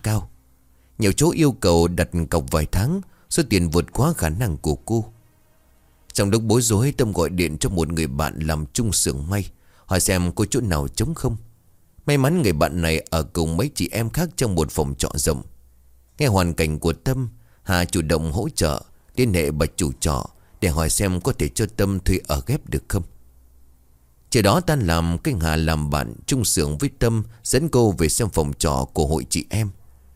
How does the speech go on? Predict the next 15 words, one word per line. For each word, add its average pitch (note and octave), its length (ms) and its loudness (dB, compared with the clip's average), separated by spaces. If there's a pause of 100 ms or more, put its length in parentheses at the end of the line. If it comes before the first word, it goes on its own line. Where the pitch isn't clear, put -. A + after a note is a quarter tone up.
(240)
Đó C#3 140 4
là D3 120 4
một F2+ 200 4 (180)
căn B2+ 160 0
phòng D#2+ 240 0
nhỏ C#2+ 220 2
nằm D#2 220 0
sâu A#2+ 260 0
trong A#2 220 -2
con G2 200 0
hẻm C2+ 220 -2
chật - 240 -2
hẹp, C#2+ 200 -2 (500)
nên C3 160 2
Hà E2+ 320 2